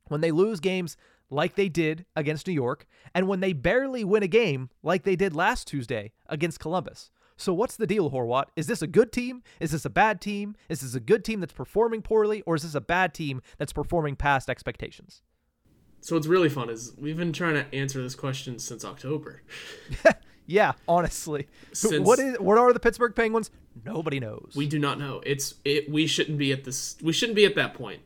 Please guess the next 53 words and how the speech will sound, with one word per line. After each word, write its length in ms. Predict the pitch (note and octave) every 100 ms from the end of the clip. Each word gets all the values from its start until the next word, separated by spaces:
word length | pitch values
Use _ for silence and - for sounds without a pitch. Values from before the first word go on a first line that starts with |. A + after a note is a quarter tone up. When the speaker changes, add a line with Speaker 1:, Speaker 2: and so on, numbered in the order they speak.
| _ -
Speaker 2:
in 140 | C3
mid-March. 480 | C3 G#2+ A2+ F2+ C3+
We 100 | D3
shouldn't 360 | C#3 F#3 - G#2+
be. 200 | D#2 - _
We, 320 | C3+ C#3+ - - - - - - _ - _ _ _ _ -
<laughs> 40 | D3 - - - - - - - - -
there's 160 | F#3
a 40 | G3
month 300 | G3 G#3+ G#3
left 160 | G3+
of 80 | F3
the 80 | E3
season, 500 | - C3 A2+ G#2 - - - -
and 120 | D3
we're 60 | D#3
still 160 | C#3+ F3
having 240 | E3 D#3+
the 40 | C#3+
discussion 520 | C#3+ - C#3+ C#3 C#3+
of 240 | B2+ A#2+
what 260 | C#3+ F3 G3
is 220 | D#3+ D#3
this 200 | D3 C#3
team? 260 | - G#2+ -
What 220 | C#3 E3
is 180 | E3+ D#3
this 160 | D#3+ D3+
team's 320 | D3+ C#3 B2+
identity? 600 | A#2 C3 G#2 E2 - -
Is 180 | A2+ C3+
it 120 | G#2
a 160 | E2 D2+ - - - - - - - _
good 160 | G3 G#3+
team 200 | A3 G3+
who 100 | G3
can 160 | F#3+
do 160 | D#3 D3
this? 380 | E3+ A#3+ - C3
Is 120 | D3
it 100 | C#3+
a 40 |
bad 360 | C3+ C#3 D#3+ E3+
team 220 | G3 F#3
that 180 | F3 D#3+
has 280 | D#3+ C#3+ C#3+
this 160 | D#3+
going 360 | - C#3 D#3+ F3+
for 300 | - F#3+ G#3+
it? 140 | G#3+
Is 180 | D3 C#3
it 120 | C#3+ C3
a, 460 | B2 B2 A#2+ -